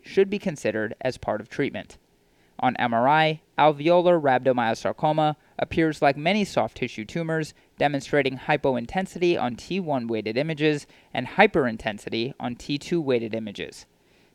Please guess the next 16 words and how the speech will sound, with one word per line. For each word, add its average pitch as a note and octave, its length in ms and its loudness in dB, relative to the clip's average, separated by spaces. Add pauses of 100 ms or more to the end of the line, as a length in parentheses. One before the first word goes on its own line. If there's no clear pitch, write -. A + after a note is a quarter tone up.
Histologically, C#3+ 960 0
it C#3 120 -6
is C#3 120 -2
characterized D#3 680 2
by B2 120 2
cellular F#3+ 580 0
aggregates C3+ 640 0
of - 200 -6
poorly G#3 380 -2
differentiated C3 800 0
round F#3+ 260 0
cells G2+ 380 -4 (260)
and C#3+ 160 -4
multinucleated B2+ 800 0
giant F3 360 0
cells G2+ 380 -4